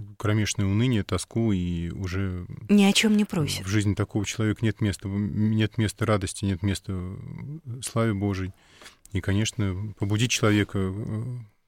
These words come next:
Speaker 1: проснуться, побудить человека опять обращаться к Богу со словами благодарности или даже с просьбой, я думаю, что это очень хорошо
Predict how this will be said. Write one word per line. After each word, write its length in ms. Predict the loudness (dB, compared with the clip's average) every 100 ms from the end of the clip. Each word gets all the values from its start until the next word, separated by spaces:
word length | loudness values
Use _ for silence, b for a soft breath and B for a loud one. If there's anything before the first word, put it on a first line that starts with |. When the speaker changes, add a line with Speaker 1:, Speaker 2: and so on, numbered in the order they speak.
| _ -20 -20 b b b _ -10
Speaker 1:
проснуться, 480 | -4 -2 0 0 0
побудить 340 | -2 0 0 0
человека 320 | 0 0 0
опять 260 | 0 -2
обращаться 420 | 0 0 -2 -4 -4
к 80 |
Богу 360 | 2 2 4 0 -6 _ -14
со 280 | -10 -8 -4
словами 340 | 0 0 2
благодарности 640 | 2 2 2 2 0 -2 -2
или 60 |
даже 220 | 0 0
с 60 | -4
просьбой, 400 | 0 0 0 -2 -4 B B B -6
я 40 |
думаю, 140 | -2 -2
что 180 | -4
это 140 | -6 -4
очень 540 | -4 -2 -4 -6 -10 -16 _ _
хорошо 580 | _ -8 -6 -4 -4